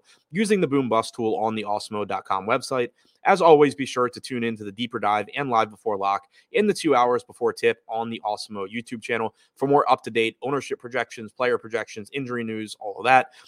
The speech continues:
But for now, taking a look at five of the top tournament options as things currently stand. Starting at number five, Mitchell Robinson, sixty-one hundred dollars. Center only. He's projected for about five percent ownership with a ten percent chance of being in the optimal lineup.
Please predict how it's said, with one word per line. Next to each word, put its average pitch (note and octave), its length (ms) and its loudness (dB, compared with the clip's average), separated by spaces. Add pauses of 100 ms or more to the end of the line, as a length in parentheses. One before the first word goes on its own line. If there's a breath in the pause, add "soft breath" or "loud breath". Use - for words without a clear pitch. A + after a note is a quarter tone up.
(180 loud breath)
But F#3 160 8
for D#3 100 8
now, B2+ 240 6
taking C#3+ 280 0
a B2 40 4
look B2 140 4
at A#2 80 -4
five A2+ 260 6
of A#2 220 0
the A2 80 -14
top A2 180 2
tournament G#2 300 -6
options G#2 320 -4
as A2 240 -6
things G#2+ 240 -8
currently - 280 -4
stand. B2 360 -2 (260 soft breath)
Starting G#3 300 6
at F3 40 2
number D3+ 180 4
five, A2 360 2 (260)
Mitchell F#3 240 2
Robinson, B2 520 4
sixty-one F#3+ 460 -6
hundred B2+ 260 -4
dollars. G#2+ 420 -4 (600)
Center D#3 400 2
only. A#2 440 -4 (220 soft breath)
He's A#2+ 120 -8
projected D#3 380 0
for D#3+ 80 0
about C3+ 240 2
five A#2+ 260 0
percent A#2 260 -6
ownership G#2 460 -6
with G2+ 80 -10
a G2 60 -8
ten A2 240 -8
percent G#2+ 280 -12
chance G2+ 320 -10 (260 soft breath)
of G2+ 100 -8
being A2+ 180 -4
in A2 100 -4
the G#2+ 100 -4
optimal F#2+ 360 -6
lineup. B2 300 0